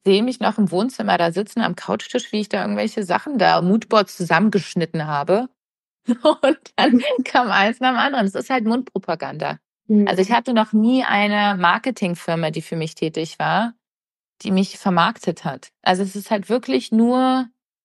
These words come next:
Speaker 1: Mund-zu-Mund-Propaganda, zufriedene Kunden, die mich weiterempfehlen und das
Speaker 2: Mhm. Das ist auch das Beste, was, ähm, einem passieren kann.
Speaker 1: Mhm.
Speaker 2: Also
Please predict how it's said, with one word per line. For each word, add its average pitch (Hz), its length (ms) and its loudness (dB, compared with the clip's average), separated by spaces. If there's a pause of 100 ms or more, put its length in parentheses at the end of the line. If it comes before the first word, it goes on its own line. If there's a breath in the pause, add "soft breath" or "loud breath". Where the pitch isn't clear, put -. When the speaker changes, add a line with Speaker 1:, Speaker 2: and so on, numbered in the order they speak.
(260)
Speaker 1:
Mund-zu-Mund-Propaganda, 214 1160 2
zufriedene 180 480 0
Kunden, 233 360 2
die 185 80 0
mich 180 200 -4
weiterempfehlen 196 920 0
und 170 540 -6 (680)
das 185 260 0
Speaker 2:
Mhm. 196 360 -2 (1300 soft breath)
Das 226 120 -2
ist 262 60 4
auch 254 80 0
das 226 160 -6
Beste, 226 400 -2
was, 202 380 2
ähm, 196 460 0 (100)
einem 104 260 -2
passieren 196 480 -8
kann. 180 400 -12 (300)
Speaker 1:
Mhm. 185 320 4
Speaker 2:
Also 185 400 2